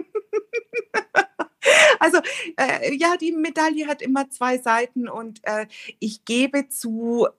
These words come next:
meine Campingausrüstung ist mittlerweile sehr reduziert und deswegen bin ich einfach indoor ausgewichen. Und was ist der Vorteil jetzt von meinem wunderbaren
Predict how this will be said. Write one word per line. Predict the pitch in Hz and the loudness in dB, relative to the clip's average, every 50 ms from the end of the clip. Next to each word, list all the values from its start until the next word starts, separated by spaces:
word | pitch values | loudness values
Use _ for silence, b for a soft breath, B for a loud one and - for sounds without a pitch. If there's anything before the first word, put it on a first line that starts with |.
| _ _ | _ _
meine | 175 214 214 214 214 214 214 214 208 202 190 190 208 233 247 247 247 240 233 - _ - | 2 4 6 6 6 6 6 6 6 6 6 6 6 4 2 2 0 0 -2 -6 _ -14
Campingausrüstung | - - 233 220 240 233 - 254 233 226 - - 190 202 214 214 - - - 226 220 - _ - 214 214 208 | -6 -2 -2 0 0 -2 -4 -6 -6 -4 -2 -2 0 0 -2 -4 -6 -4 -4 -4 -4 -4 _ -4 -4 -4 -4
ist | - - 208 190 - - _ | -4 -2 -4 -4 -4 -4 _
mittlerweile | - 202 202 196 - 190 190 185 - - 185 180 180 180 190 185 | 2 2 2 4 4 2 2 4 6 6 4 4 4 4 0 0
sehr | 185 - - - 202 220 233 240 | -2 -4 -4 2 2 4 4 4
reduziert | 240 269 269 262 269 269 - - - - 233 240 233 233 - - | 0 -2 -2 -2 -4 -6 -6 -10 -6 -2 0 0 0 -2 -4 -4
und | 214 208 190 | -2 0 0
deswegen | 196 208 208 - - 208 240 240 269 269 262 B B B B B _ _ | 0 -2 -2 -6 -8 -8 -2 0 0 0 0 B B B B B _ _
bin | - 381 403 | 4 4 4
ich | 403 - - | 2 2 2
einfach | 294 294 277 294 285 | 2 4 4 2 -2
indoor | - - 240 254 262 262 262 262 254 - | -2 4 8 8 10 10 8 6 6 4
ausgewichen. | - 208 226 220 - - 262 254 254 - 254 | 2 2 0 -2 -4 -4 -4 -4 0 0 0
Und | 254 240 | 2 2
was | 254 247 - | 0 -4 -4
ist | - 277 - - | -6 -6 -4 -4
der | 311 311 | -4 -4
Vorteil | - - 277 302 320 311 - 269 240 220 | 0 2 4 4 2 0 -2 -4 -2 -2
jetzt | 190 202 190 - - - | -2 -2 -4 -4 -6 -2
von | - 202 196 | 0 2 4
meinem | 190 180 175 185 185 190 190 165 - | 4 4 6 6 6 6 4 4 4
wunderbaren | 180 214 254 294 302 262 208 185 185 180 180 180 185 180 180 | 6 6 6 6 4 2 0 0 2 2 4 4 4 2 0